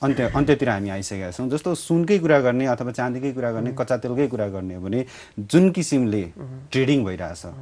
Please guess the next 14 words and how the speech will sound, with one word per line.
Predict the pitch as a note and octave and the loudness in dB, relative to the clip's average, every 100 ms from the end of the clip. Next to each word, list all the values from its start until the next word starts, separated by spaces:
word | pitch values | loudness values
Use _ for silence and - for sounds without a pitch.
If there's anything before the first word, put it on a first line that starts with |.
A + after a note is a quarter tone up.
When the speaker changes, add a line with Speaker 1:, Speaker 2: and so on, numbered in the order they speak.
| - | -10
Speaker 1:
अथवा | A2+ A#2 A2+ | -10 -6 -6
जुन | A2 A2 | -6 -6
किसिमले | A2+ A2+ - | -6 -6 -2
अवेरनेसको | A#2 A2+ A2+ - A2+ | 0 2 0 -4 -10
खाँचो | - G2 A2+ | -8 -8 -6
त | G#2 | -6
यहाँले | G#2 G2+ | -4 -2
Speaker 3:
उम्। | G2+ | -2
Speaker 1:
आउँदै | G#2 G#2+ | -2 0
नै | A2+ B2 | 0 0
हाल्नुभयो, | F#2+ F#2 F2+ A#2+ - - | -4 -8 -6 -8 -8 -14
Speaker 3:
उम्। | D#3 | -6
Speaker 1:
सँगसँगै | C#3+ C#3 C#3 C#3+ C#3+ | 2 2 4 2 2
क्लियरिङमा | - _ C3+ C#3 D3 D3+ D3 D3 C#3+ A2+ F#2+ | 0 _ 4 8 10 8 8 8 6 4 0